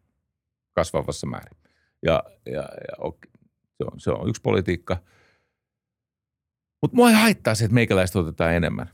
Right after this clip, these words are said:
Mut mua haittaa se, että mi-, mitä mä saan tilalle. Et okei, jos leikataan tota siis turvonnutta, huonosti toimivaa, ö,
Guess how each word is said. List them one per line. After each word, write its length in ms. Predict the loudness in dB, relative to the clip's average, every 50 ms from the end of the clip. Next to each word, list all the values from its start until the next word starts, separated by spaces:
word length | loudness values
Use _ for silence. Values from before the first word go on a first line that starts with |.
| _
Mut 120 | -4 0 2
mua 180 | 4 4 4
haittaa 420 | 4 4 2 0 -2 0 0 0 2
se, 340 | 2 2 2 2 2 0 0
että 260 | -4 -6 _ -4 -4
mi-, 220 | -2 -2 -2 -2 -2
mitä 260 | -4 -2 0 0 2
mä 120 | 2 2 0
saan 220 | 0 0 -2 -2
tilalle. 380 | -2 -2 -2 -2 -2 -4 -8 -12 _ _ _ _ _ _ _ _ _ _ _ _ _ _ _ _ _ _ _ _ _ _ _ _ _ _ _ _ _ _ _ _ _ _ _ _ _ _ _ _ _ _ _ _ _ _ _ _ _ _ _ _ _ _ _ _ _ _ _ -14
Et 100 | -14 _ _ _ _ _ _
okei, 260 | -6 -4 -4 -4 -2
jos 160 | -2 -2 0 2
leikataan 680 | 4 4 6 4 4 4 0 -2 0 0 -2 -2 -2 -2
tota 320 | -4 -2 0 0 0 2
siis 260 | 2 0 0 -2 0
turvonnutta, 720 | _ 2 2 4 4 4 2 2 2 0 -2 -2 0 0 2
huonosti 420 | 2 2 2 0 -2 -2 -6 -4
toimivaa, 480 | -2 0 0 0 0 0 2 2 2
ö, 60 | 2